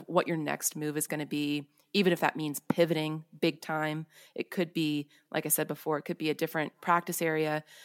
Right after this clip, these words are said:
Um, it could be a big ge-, geographic change for you. Um, I,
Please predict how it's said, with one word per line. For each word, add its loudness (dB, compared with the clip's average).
Um, 2
it 2
could 2
be 4
a 0
big 0
ge-, 2
geographic 0
change -2
for -4
you. 0
Um, -2
I, 4